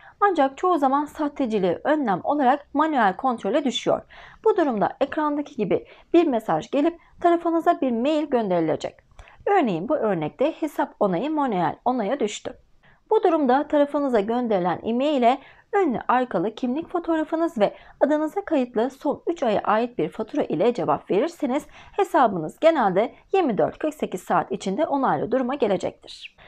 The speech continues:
Hesabımız onaylandıktan sonra Zolotrade ekranında hesaplarımızı görebileceğiz.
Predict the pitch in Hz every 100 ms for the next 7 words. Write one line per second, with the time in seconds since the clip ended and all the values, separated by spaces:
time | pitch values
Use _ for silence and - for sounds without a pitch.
0 | - - 415 403 370 339 339 330 294 294
1 | 294 285 285 - 320 311 - 240 208 233
2 | - - - 392 349 285 226 - 214 -
3 | 185 180 185 277 294 285 277 269 196 185
4 | 208 349 240 185 165 147 135 127 -